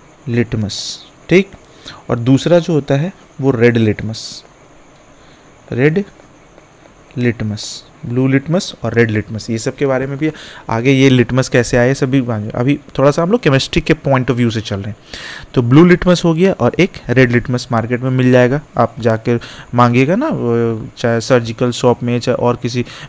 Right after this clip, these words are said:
में जो ये सब सामान बेचता हो, अ, केमिस्ट्री से related, तो वहाँ आपको मिल जाएगा, ठीक है। चलिए बताइए, अब blue litmus क्या करता है? अब देखिए, acid जो होता है ना, कोई भी तरह का जो acid होगा, an acid जो होगा ना,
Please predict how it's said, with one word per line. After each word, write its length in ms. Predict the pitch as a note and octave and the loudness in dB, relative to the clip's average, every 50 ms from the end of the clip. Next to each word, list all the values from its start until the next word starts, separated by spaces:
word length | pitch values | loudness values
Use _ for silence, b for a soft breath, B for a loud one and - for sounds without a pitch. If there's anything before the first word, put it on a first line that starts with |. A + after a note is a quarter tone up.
| B B2 | B -4
में 280 | A#2+ A#2+ A#2+ A#2+ A#2 | -2 -2 0 -2 -2
जो 580 | A2 A#2 A#2 A#2 A2+ A2+ A2+ A2 A2 A2 A2 - B2+ | -2 -2 -2 0 0 0 0 0 -2 -2 -4 -2 0
ये 120 | A#2+ A2+ | 0 0
सब 120 | - B2+ | 0 -2
सामान 380 | A#2 - B2 A#2 A#2 A#2 A#2+ A#2+ | -4 -4 -4 -2 -2 -2 -2 0
बेचता 260 | A#2 A2+ - - A#2+ | -2 -2 -2 -2 0
हो, 140 | A#2 C3 D#3 | 2 2 2
अ, 60 | E3+ B B B B B B B - | 0 B B B B B B B -4
केमिस्ट्री 560 | A2+ A2+ A2+ A2+ - C3 B2 A#2+ - - C3 | -2 -2 -2 -2 -2 0 0 0 -2 -2 -2
से 120 | A#2 - B2 | 0 0 0
related, 380 | A#2 A#2 A2+ A2 - D#3 - | 0 0 0 -2 -2 -2 -2
तो 120 | - - A#2+ | -2 -2 -2
वहाँ 240 | A2+ A2+ B2 B2 A2+ | -2 0 0 0 -2
आपको 220 | G#2+ - - E3 | -2 -2 -2 -2
मिल 260 | D3 A#2 A2+ A2 G#2 | 0 0 2 2 0
जाएगा, 280 | G2+ G2+ G#2 G#2+ G#2 B2 - | 0 -2 -6 -8 -10 -10 -6
ठीक 140 | - D3+ - | -4 -2 -2
है। 60 | G3+ - B B B B B B B B B B B B B B B | -4 -6 B B B B B B B B B B B B B B B
चलिए 240 | - - G#2+ G2+ G#2+ | -4 -4 -2 -2 -2
बताइए, 380 | G#2+ A2+ G#2+ G#2+ G#2 G2+ G2+ A2 B B B B B B B B | -4 -4 -2 -2 -2 -2 -2 -8 B B B B B B B B
अब 140 | - E3+ D#3+ | 4 4 6
blue 240 | D3 C#3 D3+ F3+ | 6 6 6 6
litmus 380 | F#3+ F3+ F#3+ E3+ F#3 F3+ F3+ - | 6 6 4 2 2 0 0 2
क्या 160 | - F3 E3+ | 2 2 2
करता 300 | D#3 E3 D3 C#3+ - D3 | 4 2 -2 -2 -2 -2
है? 140 | D3+ E3+ - - - | -2 -4 -4 -2 -2
अब 100 | D3+ C#3 | 0 2
देखिए, 300 | C3+ B2+ A2+ - - - - - | 2 0 0 0 -6 -4 2 4
acid 320 | C#3+ C#3+ C#3+ - - A3+ | 6 6 6 4 2 0
जो 140 | G3+ G3+ G3+ | 2 4 4
होता 180 | F3+ D3 - A2+ | 4 4 4 2
है 100 | G#2+ A2+ | 2 2
ना, 140 | D3 F3 - - - | 0 -2 -4 -4 0
कोई 160 | - D3+ D#3 | 2 2 4
भी 100 | F3 F#3 | 2 2
तरह 200 | - E3+ E3 D#3+ | 2 2 0 2
का 120 | D#3 F3 | 2 2
जो 200 | E3 E3 E3 - - C3 | 2 2 0 0 4 4
acid 340 | B2+ B2 - - F3 D3+ B2+ | 4 4 4 4 4 4 4
होगा, 280 | A2+ G2 G#2 G2+ G#2+ - - - _ _ - B2 | 4 2 0 -4 -8 -10 -16 -20 _ _ -4 -2
an 160 | B2 B2+ - - - - | -2 -2 -4 -6 0 2
acid 340 | C3+ C3 C3+ - - G3+ F3+ | 4 4 4 2 0 -2 0
जो 140 | C#3+ C3 A#2+ | 2 2 2
होगा 200 | G#2+ G#2 A2 A2+ | 2 2 0 -2
ना, 140 | C#3+ F#3+ | -2 -4